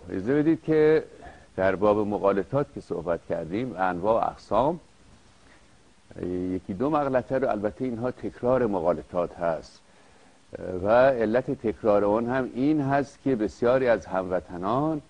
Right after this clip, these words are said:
در اون روزگاری که ما این مباحث رو می‌کردیم، اه، تماشا-، تماشا این کنیم برنامه نبودن در واقع و تازگی به ما ملحق شدن.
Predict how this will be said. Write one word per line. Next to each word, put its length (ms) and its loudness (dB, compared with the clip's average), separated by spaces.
در 160 0
اون 100 0
روزگاری 440 2
که 140 -6
ما 120 -2
این 140 0
مباحث 480 -2
رو 80 -2
می‌کردیم، 800 -4
اه، 200 -6
تماشا-، 640 -8
تماشا 580 -2
این 240 -8
کنیم 280 0
برنامه 520 0
نبودن 600 2
در 140 0
واقع 300 -2
و 220 0
تازگی 300 2
به 60 4
ما 100 2
ملحق 300 -2
شدن. 280 -14